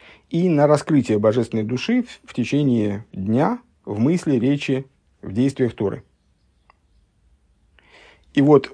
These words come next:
выкуп, который мы описали выше, это когда человек занимается Торой, э, как в Рэбе выразился, там холодно, на уровне катнус,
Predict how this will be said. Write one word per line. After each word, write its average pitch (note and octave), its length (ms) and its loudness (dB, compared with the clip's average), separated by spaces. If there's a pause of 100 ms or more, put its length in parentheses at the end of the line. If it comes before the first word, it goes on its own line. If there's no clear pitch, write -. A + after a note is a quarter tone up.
(120)
выкуп, C#3 520 0
который A#2+ 340 2
мы B2+ 120 2
описали C3 460 0
выше, F3 580 -2 (400)
это C3+ 220 0
когда C3+ 320 0
человек C#3 400 2
занимается C3 640 0
Торой, A#2 480 -2 (760)
э, G#2+ 280 -6
как A2 240 -4
в G#2 120 -6
Рэбе G#2+ 200 -2
выразился, G#2+ 560 -4
там A2 240 -2
холодно, A#2 640 -2 (240)
на A2 200 -2
уровне G#2+ 680 0 (460)
катнус, - 600 -2